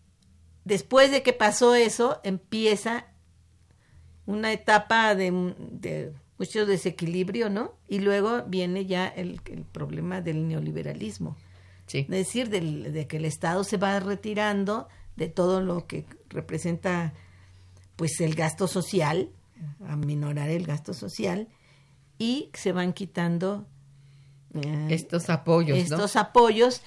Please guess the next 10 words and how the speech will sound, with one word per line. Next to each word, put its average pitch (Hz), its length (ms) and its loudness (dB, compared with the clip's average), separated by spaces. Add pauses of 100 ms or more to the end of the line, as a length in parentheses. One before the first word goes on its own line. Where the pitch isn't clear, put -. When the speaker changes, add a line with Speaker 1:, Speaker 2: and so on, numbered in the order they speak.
(140)
Speaker 1:
y 190 100 -2
van 175 200 4
Speaker 2:
Sí. 139 80 2
Speaker 1:
pasando 208 760 0
a 151 140 -4
la 151 160 -2
iniciativa 160 600 -4
privada. 480 480 -6 (200)
Speaker 2:
Ujú. 170 300 -2
Speaker 1:
¿Mm? 170 300 -4